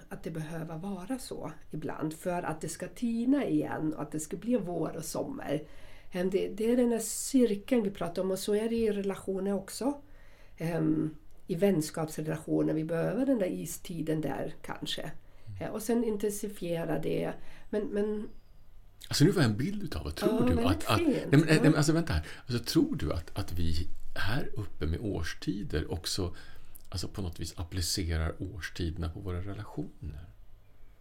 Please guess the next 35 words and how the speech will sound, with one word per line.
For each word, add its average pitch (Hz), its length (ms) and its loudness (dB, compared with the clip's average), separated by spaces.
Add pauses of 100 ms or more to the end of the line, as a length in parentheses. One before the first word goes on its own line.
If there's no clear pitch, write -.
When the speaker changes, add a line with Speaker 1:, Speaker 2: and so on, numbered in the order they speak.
(1000)
Speaker 1:
Jag 160 140 -10
tror - 200 -6
årstiden 175 600 -8
är 165 60 -8
ju 175 100 -10
allt. 196 600 -12
Speaker 2:
Nej, 147 140 6
men 147 140 6
alltså, 143 220 2
Speaker 1:
Nej, 135 80 8
Speaker 2:
alltså, 135 200 6 (120)
Speaker 1:
ja. 208 240 -6 (340)
Speaker 2:
tror 127 160 4
du 147 280 10
att, - 220 -2
att, - 340 -6
att - 280 -6 (460)
på 117 120 2
grund 135 280 2
utav 92 220 0
att 87 140 -2
vi 92 40 2
bor 90 240 2
här 82 160 2
uppe, - 720 -6
att - 340 -2 (540)
olika 107 420 2
typer 101 260 -4
av 90 40 -2
tvåsamheter, 110 840 0
antingen 98 340 -2
kärleksrelationer, 98 800 -2
äktenskap 87 600 -6
och - 120 -4
vänskapsrelationer, 95 1300 -2